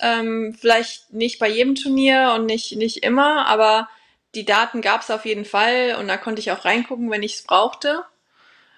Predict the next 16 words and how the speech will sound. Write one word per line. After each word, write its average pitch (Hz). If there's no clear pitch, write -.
Ähm, 220
aber 240
meistens 247
<laughs> 240
wusste 269
ich -
vom 247
Gefühl 240
her, 240
woran 214
ich -
arbeiten 233
soll. 254
Ähm, 220
aber 233
klar, 226